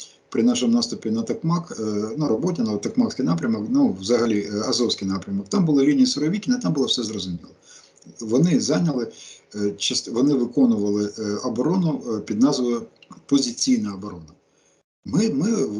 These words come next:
коли, е, обороняємось, ми часто робимо маневрену чи мобільну оборону, ну, б-, активну оборону, скажімо так. Тому, ну, оборонятися, ставити там щось на Курщині, ну, навіщо? Е, чому вони так вирішили?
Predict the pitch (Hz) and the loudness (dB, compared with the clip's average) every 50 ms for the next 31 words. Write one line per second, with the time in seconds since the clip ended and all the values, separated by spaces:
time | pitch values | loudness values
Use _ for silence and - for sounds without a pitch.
0 | 104 - - 120 117 117 113 110 107 110 110 113 113 107 117 117 113 110 104 98 | -8 -8 -4 0 0 2 2 0 -2 -2 -4 -4 -4 -2 -2 -2 -2 -2 -4 -4
1 | 95 92 98 - - 147 175 202 180 - - - - _ - - 143 165 160 - | -6 -6 -6 -6 -4 -2 0 0 0 -2 -6 -12 -14 _ -4 -4 -2 -2 -2 -2
2 | 139 117 120 123 127 120 120 117 117 113 - - 113 110 113 117 120 123 131 147 | -2 -2 -2 -2 0 0 0 0 -2 -4 -6 -10 -8 -6 -2 0 2 4 4 4
3 | 165 160 147 123 113 110 110 110 - - - 113 113 120 117 123 139 131 117 113 | 4 2 2 0 0 0 -2 -4 -6 -6 -2 0 0 2 2 4 4 4 4 2
4 | 107 104 113 113 131 185 214 196 160 131 117 113 113 113 - - - - - - | 2 -2 -4 -2 0 0 0 0 0 -2 -4 -4 -6 -8 -10 -12 -16 -10 -6 -6
5 | 156 151 - 175 143 117 104 104 101 95 98 98 92 95 92 - - - 98 90 | -4 2 4 6 6 6 4 0 -4 -6 -6 -8 -8 -8 -10 -10 -10 -10 -10 -10
6 | 92 87 85 - - - - _ _ _ _ _ - - _ _ _ - - 135 | -8 -10 -10 -12 -14 -20 -20 _ _ _ _ _ -20 -20 _ _ _ -6 -4 -2
7 | 156 185 196 190 180 170 165 170 165 165 170 180 175 170 170 170 165 160 151 151 | 0 0 -2 -2 -4 -4 -4 -4 -2 -2 -2 -2 -2 -2 -4 -4 -6 -6 -6 -6
8 | 147 143 143 135 151 151 147 160 - - - 135 - - 123 - - 135 131 131 | -6 -4 -4 -2 -2 0 0 2 0 0 0 0 -2 -2 -2 -4 -4 -2 -2 -2
9 | 131 - 123 - - 120 117 - - 123 117 113 - - - - 113 113 - - | -4 -6 -6 -4 -4 -2 -2 -2 -4 -4 -4 -4 -4 -6 -6 -6 -6 -6 -6 -4
10 | 143 135 123 - 127 113 110 107 110 117 127 131 131 123 131 147 139 107 87 82 | -4 -4 -4 -4 -4 -4 -4 -4 -6 -4 -2 -2 0 0 0 0 0 0 -2 -4
11 | - - - - _ _ _ _ - 107 101 95 101 101 101 - - - 127 139 | -8 -12 -14 -18 _ _ _ _ -16 -14 -14 -12 -14 -14 -14 -12 -6 -2 -2 0
12 | 151 160 139 127 120 117 - 117 104 90 90 85 80 82 - - - - | 0 0 2 2 0 0 0 -4 -6 -6 -6 -8 -8 -8 -12 -14 -14 -16